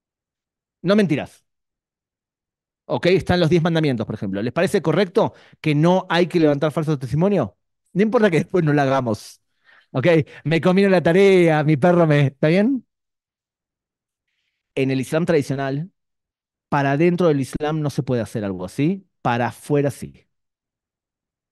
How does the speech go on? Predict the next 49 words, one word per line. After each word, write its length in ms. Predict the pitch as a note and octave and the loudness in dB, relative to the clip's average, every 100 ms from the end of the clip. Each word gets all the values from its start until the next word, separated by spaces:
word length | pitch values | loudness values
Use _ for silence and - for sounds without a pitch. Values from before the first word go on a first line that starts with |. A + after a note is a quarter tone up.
| _ _ _ _ _ _ _ _ | _ _ _ _ _ _ _ _
Para 220 | - A#2+ A#2 | -4 -2 2
adentro 360 | C3+ D#3+ D#3 | 0 0 -4
no 60 | C#3 | -4
se 140 | - | -4
puede 160 | A#2+ A2 | -4 -4
mentir. 540 | G2+ F#2+ A2+ A2+ D3 _ _ | -6 -8 -6 -4 -6 _ _
Por 120 | - E3 | -4 -2
eso 80 | |
cuando 160 | F#3 D3 | -2 -2
el 60 | - | -4
Hamas 260 | C3+ E3 - | -4 -4 -4
te 100 | D#3 | -4
dice 220 | D3+ D3 | -4 -4
que 80 | C#3+ | -2
hay 140 | D3 | -2
veinti 340 | C#3 B2+ A#2 | -2 -6 -8
no 140 | A#2+ A2+ | -8 -8
sé 120 | A#2+ | -8
cuántos 280 | C3 C3 B2+ | -8 -6 -6
mil 140 | C3 | -6
muertos, 580 | C3+ C#3+ A#2+ B2+ C3+ - - | -6 -8 -8 -8 -10 -14 -14
es 160 | C#3+ | -10
una 120 | D3+ B2+ | -10 -10
cifra 300 | D#3 C3+ C#3 | -10 -8 -10
que 100 | A2+ | -8
te 80 | G2+ | -8
da 180 | G2+ | -8
el 60 | A2 | -10
Hamas. 500 | F2+ D2+ - - - _ _ - - | -12 -14 -16 -20 -20 _ _ -20 -12
Ningún 300 | B2 B2 D#3+ | -6 -4 -2
periodista 400 | D#3+ C#3 C#3 C#3+ | -2 0 -2 -4
occidental 580 | - A#2+ A2 A2 C#3 C3 | -6 -6 -6 -4 -4 -4
va 80 | C3 | -4
a 40 | |
verificar 480 | C3 A2 A2 G2 G#2+ | -2 -4 -4 -6 -8
si 160 | - A2+ | -6 -4
es 60 | |
verdad 180 | G2 F#2 | -4 -4
o 40 | F2 | -6
no 60 | |
es 40 | E2+ | -8
verdad. 360 | C#2+ A1+ - _ _ _ _ _ _ _ _ _ - - | -12 -16 -20 _ _ _ _ _ _ _ _ _ -20 -14
Yo 180 | A#2 C#3+ | -6 -2
trabajé 280 | B2+ A#2+ B2+ | -2 0 0
de 40 | |
productor 300 | A#2 G2+ B2 | 0 0 0
de 60 | A2 | 0
televisión. 540 | F#2+ E2+ - F2 - | 0 -2 -2 -4 -6
Yo 500 | B2+ A2 B2+ C#3+ - | -12 -4 0 -2 -4